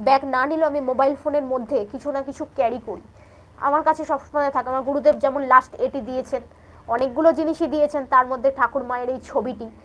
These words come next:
সবসময় আমি, আহ, মোবাইলের মধ্যে রেখে দিই। দেখলাম যে কিভাবে গাড়িগুলো সিগন্যাল পড়ে যাওয়া অবস্থায় কিভাবে এক সেকেন্ড থাম-,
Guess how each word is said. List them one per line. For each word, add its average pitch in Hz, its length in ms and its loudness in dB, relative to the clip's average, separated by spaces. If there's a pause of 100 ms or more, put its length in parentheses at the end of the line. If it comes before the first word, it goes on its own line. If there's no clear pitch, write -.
(240)
সবসময় 294 380 -4
আমি, 247 220 -6 (460)
আহ, 226 220 -2
মোবাইলের 277 480 4
মধ্যে 262 400 -2
রেখে 247 280 0
দিই। 196 180 -10 (1600)
দেখলাম 285 440 6
যে 302 100 -2
কিভাবে 311 580 4
গাড়িগুলো 269 520 4
সিগন্যাল 277 460 -2
পড়ে 277 160 4
যাওয়া 269 180 2
অবস্থায় 269 300 0
কিভাবে 294 360 0
এক 277 200 4
সেকেন্ড 302 440 -2
থাম-, 269 240 -2